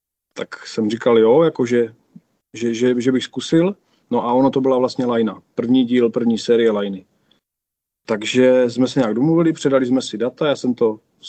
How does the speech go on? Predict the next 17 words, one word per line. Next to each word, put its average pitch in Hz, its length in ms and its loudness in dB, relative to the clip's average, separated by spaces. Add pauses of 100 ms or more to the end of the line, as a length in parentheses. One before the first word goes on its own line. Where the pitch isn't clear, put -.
(220)
domluvili 135 420 2
jsme 135 120 0
se, 131 140 -6
že 131 120 -2
zkusím 131 480 -2
udělat 131 280 0
první 107 280 -6
scénu. 127 480 -2 (1000)
Tak - 160 -10
já 117 120 0
jsem 101 280 -6 (380)
přijel 117 240 0
domů, 156 500 2
teď - 220 -14
úplně 117 260 0 (220)
vyklepaný, 123 560 -2
že? 120 200 0